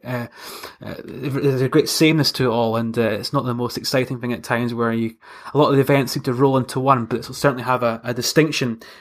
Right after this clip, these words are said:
and obviously quite a, uh, adding some life to the European Tour as we build up towards the, the flagship tournament, uh, coming up at, uh, Wentworth for the B M W P G A Championship at the end of the month. Uh, but Owen, looking now,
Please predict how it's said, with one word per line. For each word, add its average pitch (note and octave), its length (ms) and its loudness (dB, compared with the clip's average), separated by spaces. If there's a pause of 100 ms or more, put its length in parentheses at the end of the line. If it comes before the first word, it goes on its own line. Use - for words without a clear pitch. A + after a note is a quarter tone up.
(180)
and C3 80 0
obviously C3+ 220 0
quite - 240 -2
a, B2 140 -4 (420)
uh, - 320 -2
adding C#3+ 220 4
some B2+ 200 -2
life C#3 260 6
to - 60 -14
the B2+ 80 -4
European C3 480 0
Tour B2+ 280 0
as A#2 100 -4
we A#2+ 60 2
build C3+ 300 4
up C3+ 140 2
towards B2+ 520 2
the, B2 180 0
the B2 120 -4
flagship B2+ 580 0
tournament, C3 460 2
uh, A#2+ 60 0
coming B2 280 -2
up A#2+ 200 0
at, A#2 60 -2
uh, A2+ 200 -4
Wentworth B2+ 400 2
for - 140 -6
the A#2 100 -2
B A#2+ 160 0
M A#2+ 100 2
W A#2 400 0 (220)
P D3 160 4
G C3 160 2
A C3 40 2
Championship B2+ 460 -2
at B2+ 80 -6
the C3 60 0
end C3 140 0
of A#2 40 -6
the B2 80 -2
month. C#3 320 2 (420)
Uh, D#3 120 2
but D#3 160 0
Owen, F#3+ 340 4
looking F#3 380 -2
now, D#3 240 4